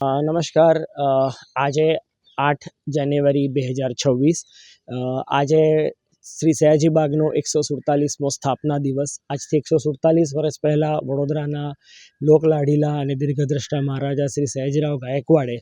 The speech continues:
આ સુંદર વાસ્તુની તેમના વહાલી જનતા માટે લોકાર્પણ કરેલું હતું. આજે એકસો સુડતાલીસમાં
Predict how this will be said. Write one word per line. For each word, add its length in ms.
આ 80
સુંદર 440
વાસ્તુની 580
તેમના 260
વહાલી 340
જનતા 360
માટે 240
લોકાર્પણ 540
કરેલું 420
હતું. 200
આજે 220
એકસો 240
સુડતાલીસમાં 1000